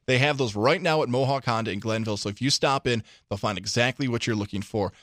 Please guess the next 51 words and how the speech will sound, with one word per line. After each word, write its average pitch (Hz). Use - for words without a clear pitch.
The 127
whole 196
crew 175
can 151
help 127
you 123
find 180
the 160
vehicle 151
that 143
you 160
want 147
to 139
fit 185
the 185
budget, 147
to 113
fit 190
the 196
lifestyle 147
and 120
more, 127
and 101
people 147
that 120
you -
can -
trust 147
during 87
the 80
car 147
buying 120
experience, 190
and -
people 135
like 143
me 135
who 113
a 107
year 120
into 120
it 110
might 95
not 104
exactly 110
be 117
sure 170
what 113
the 110
maintenance 135
is. 123